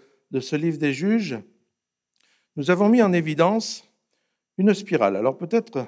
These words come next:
la, la spirale, c'est quelque chose que vous avez déjà vu ici. On en a déjà parlé dans, dans notre commentaire du, du chapitre de Jean. Mais là, c'est,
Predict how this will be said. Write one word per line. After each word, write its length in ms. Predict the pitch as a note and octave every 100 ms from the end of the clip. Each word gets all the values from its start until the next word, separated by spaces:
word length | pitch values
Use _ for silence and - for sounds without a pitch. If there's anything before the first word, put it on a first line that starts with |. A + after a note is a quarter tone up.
| - _ _ _ _ _ _ -
la, 460 | D3 D3+ C3+ B2+ C#3+
la 120 | C#3+
spirale, 520 | - - F#3 G#3+ C#4+
c'est 140 | -
quelque 180 | D3+ D3
chose 220 | G#3 A3
que 120 | - D#3+
vous 160 | C3+
avez 140 | C#3 C#3+
déjà 240 | F#3 F3
vu 200 | E3 D3+
ici. 380 | B2+ - E3+ C#4 _ _ _ _ _ _ _ _
On 180 | C3+ C#3+
en 160 | C#3
a 80 | C3
déjà 260 | C#3+ E3+ F3+
parlé 480 | F3+ D#3+ E3 E3 D#3
dans, 480 | C#3+ C3 B2+ B2+ _ _ _ -
dans 200 | C#3 C3+
notre 600 | C3 - C3+ B2+ B2 A#2
commentaire 680 | A#2+ E3 D#3+ D3 E3 E3
du, 180 | C#3 C#3
du 100 | C3+
chapitre 440 | C3 C#3+ C#3+ C#3+ C#3
de 120 | C#3+
Jean. 380 | C#3 F#3+ A#3 - _ - -
Mais 80 | D#3
là, 120 | G#3+
c'est, 300 | A3 F3+ D#3+